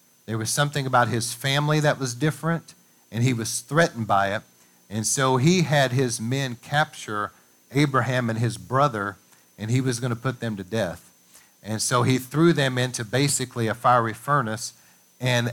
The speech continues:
Abraham supernaturally was protected and escaped, but his brother died. And that's why Abraham felt that he needed to take care of Lot,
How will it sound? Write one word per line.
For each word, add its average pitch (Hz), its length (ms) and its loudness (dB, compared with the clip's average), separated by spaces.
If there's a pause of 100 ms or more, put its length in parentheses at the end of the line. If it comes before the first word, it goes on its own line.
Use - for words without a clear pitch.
Abraham 131 680 2
supernaturally 139 1160 -2
was 107 220 -8
protected 143 720 -6
and 110 80 -8
escaped, 110 540 -6
but 107 80 -8
his 98 140 -10
brother 101 320 -6
died. 95 400 0 (400)
And 104 120 -4
that's 117 280 0
why 113 680 2 (400)
Abraham 113 800 0
felt - 680 0 (240)
that 107 180 -4
he 117 120 -2
needed 113 320 -2
to 104 80 -4
take 113 300 -8
care 110 180 -2
of 95 140 -4
Lot, 101 320 2